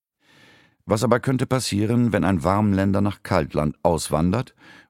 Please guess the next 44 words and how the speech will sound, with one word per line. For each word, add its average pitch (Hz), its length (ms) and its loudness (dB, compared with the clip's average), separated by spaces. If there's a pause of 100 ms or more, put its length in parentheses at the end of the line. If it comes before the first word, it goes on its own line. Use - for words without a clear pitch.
und 110 140 2
einen 90 240 2
Job 101 280 -2
in 95 160 0
einer 80 220 0
kaltländischen 90 840 -2
Firma 67 440 -4
bekommt? - 500 -12 (1600)
Jedes 143 320 0
Mal, 117 220 2
wenn 104 100 4
es 104 140 -2
zu 101 80 0
einem 90 200 2
Konflikt - 600 -4
mit 87 120 0
einem 76 200 2
Kollegen 87 400 -2
kommt, 98 340 -2 (400)
haut 135 180 2 (120)
der 80 160 2
Warmländer 101 500 4
auf - 100 -4
den 76 180 -2
Tisch - 220 -4
und - 260 -2
brüllt 113 280 0
so - 80 -2
laut 90 240 0
er 73 100 -2
kann, 98 360 0 (400)
weil 92 160 2
er 90 80 2
davon 87 260 0
ausgeht, 95 640 -2
dass 85 160 -4
er 82 80 0
damit 87 360 0
die - 140 -2
Aufmerksamkeit 92 880 0
auf 80 120 -4
das - 160 -6
Problem 90 460 0
lenkt 104 320 0